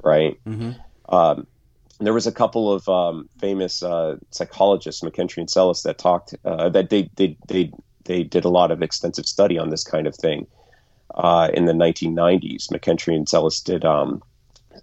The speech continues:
Speaker 1: uh, group studies on, on U S Navy tactical teams,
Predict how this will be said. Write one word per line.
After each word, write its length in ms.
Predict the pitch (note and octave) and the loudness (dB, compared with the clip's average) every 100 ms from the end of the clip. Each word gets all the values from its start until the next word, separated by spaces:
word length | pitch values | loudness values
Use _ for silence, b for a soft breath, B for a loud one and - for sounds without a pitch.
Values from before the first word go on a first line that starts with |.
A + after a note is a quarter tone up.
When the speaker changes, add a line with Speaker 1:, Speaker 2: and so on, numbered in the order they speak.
| - | -6
Speaker 1:
uh, 320 | F2 E2 D2+ D2+ - F#2+ | 2 2 2 0 -6 -2
group 220 | G2+ G#2 | 2 2
studies 440 | - F#2+ E2 E2 - | 4 2 2 0 -2
on, 340 | D#2+ D#2 D2 | -2 -2 -4
on 240 | - E2 D#2 | -4 -4 0
U 120 | F2 | 0
S 140 | - | 2
Navy 180 | F2 D2+ | -2 -2
tactical 460 | - F#2 F#2+ - - | 0 0 0 -6 -8
teams, 440 | C#2 - - | -6 -6 -8